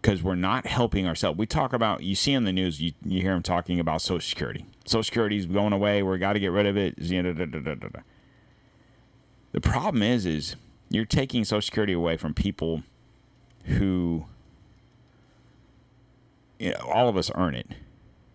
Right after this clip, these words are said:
But, like, take me, for example. I'm not to that point yet, but I've paid into the system.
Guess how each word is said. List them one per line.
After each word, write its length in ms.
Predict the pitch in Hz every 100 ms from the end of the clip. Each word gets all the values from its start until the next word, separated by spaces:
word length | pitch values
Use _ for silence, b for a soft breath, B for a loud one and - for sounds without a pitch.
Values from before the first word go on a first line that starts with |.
| _ _ -
But, 100 | 82
like, 220 | 85 - - - -
take 260 | 110 87
me, 200 | 98 90
for 160 | - 71
example. 360 | 71 62 -
I'm 120 | 64 87
not 200 | 80 -
to 100 | 85
that 180 | 67 -
point 300 | 131 160 60
yet, 180 | 73
but 120 | 82 87
I've 220 | 110 -
paid 300 | - 107 104
into 380 | 113 117 113 80
the 100 | 67
system. 460 | - 120 - 50